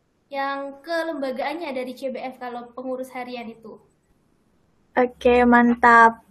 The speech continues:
Speaker 2: Langsung ke divisi yang kedua, ada divisi keilmiahan. Kayak gimana sih, Mbak, seperti divisi keilmiahan itu?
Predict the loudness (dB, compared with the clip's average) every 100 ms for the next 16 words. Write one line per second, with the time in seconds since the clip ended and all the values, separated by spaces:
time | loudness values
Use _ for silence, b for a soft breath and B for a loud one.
0 | 0 2 4 4 4 6 8 8 8 6
1 | 4 0 0 2 2 4 4 4 8 10
2 | 10 10 8 4 _ _ _ 4 6 6
3 | 4 2 0 -2 -4 -2 -2 -2 0 0
4 | 0 -2 -4 -2 -4 -4 B B B -4
5 | -2 4 6 8 8 6 8 6 6 0
6 | 2 2 2 2 2 2 2 2 2 2
7 | 4 4 4 4 2 0 -2